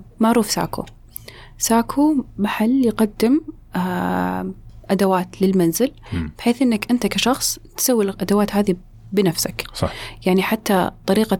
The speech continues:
Speaker 1: ال-، طريقة التغليف مسوينها بطريقة بسيطة بحيث إنك تقدر تسويها في بيتك.
Speaker 2: مم.
Speaker 1: فطريقة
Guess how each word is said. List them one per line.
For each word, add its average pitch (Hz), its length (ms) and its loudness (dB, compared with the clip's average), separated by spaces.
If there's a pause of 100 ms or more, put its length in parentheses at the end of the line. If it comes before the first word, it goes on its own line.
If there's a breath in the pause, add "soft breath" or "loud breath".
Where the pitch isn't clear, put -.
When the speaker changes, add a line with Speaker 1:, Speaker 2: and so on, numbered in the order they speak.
Speaker 1:
ال-، 170 640 -2
طريقة 196 420 0
التغليف - 540 0 (380 loud breath)
مسوينها 196 300 2
بطريقة 196 340 0
بسيطة 180 340 0
بحيث 185 200 -2
إنك 190 240 4
تقدر 180 340 0 (240)
تسويها 180 320 2
في - 140 -10
بيتك. 175 380 -2
Speaker 2:
مم. 180 180 2 (340 loud breath)
Speaker 1:
فطريقة 190 1300 0